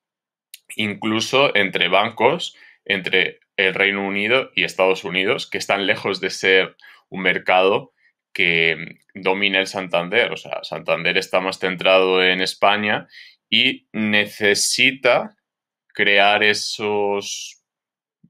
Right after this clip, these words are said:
medios de intercambio para que esas transacciones sea posible. Lo más importante que destaca Ripple es que el costo de enviar el pago o la transferencia, incluidas las tarifas bancarias y la tasa de cambio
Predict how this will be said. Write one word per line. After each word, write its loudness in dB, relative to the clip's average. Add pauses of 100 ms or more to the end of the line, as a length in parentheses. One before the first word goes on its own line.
(260)
medios 2
de 2
intercambio 0 (440)
para 4
que 2
esas -2
transacciones -4
sea 2
posible. -6 (640)
Lo 4
más 2
importante 2
que 2
destaca 2
Ripple -2
es 0
que -2
el -2
costo -2
de 0
enviar 2 (460)
el 0
pago 4
o -2
la 0
transferencia, -4
incluidas 2
las 2
tarifas -2
bancarias 2
y -6
la 0
tasa -2
de 2
cambio 0